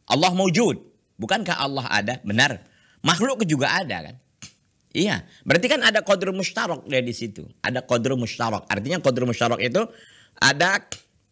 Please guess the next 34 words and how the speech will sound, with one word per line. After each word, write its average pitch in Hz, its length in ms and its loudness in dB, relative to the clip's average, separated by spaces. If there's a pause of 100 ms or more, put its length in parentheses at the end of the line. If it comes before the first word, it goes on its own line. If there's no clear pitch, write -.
(800)
irisan 151 680 0
gitu 90 340 -6
loh. - 60 -18 (360)
Ada 160 400 0
irisan 170 600 0 (920)
Allah 156 240 2
Azza 151 240 0
wa 151 80 0
Jalla 143 300 4
ada, 143 420 2 (160)
makhluk 156 400 -6
juga 160 240 0
ada 160 320 0
gitu 85 240 -10
kan. 76 140 -16 (640)
Apakah 240 320 0
mereka 214 300 0
menolak 190 320 0
adanya 160 340 -2
Allah? 110 240 -10
Kalau 123 160 -8
mereka 139 300 -4
menolak 127 340 -4
adanya 117 300 -2
Allah, 143 160 -4
udah 131 180 -4
kafirlah 107 480 -4
mereka 85 300 -4
ini. 82 260 -6 (680)
Ya, - 180 -6
mereka 123 300 2
katakan 147 320 -4
Allah 143 180 -4
nggak 143 160 0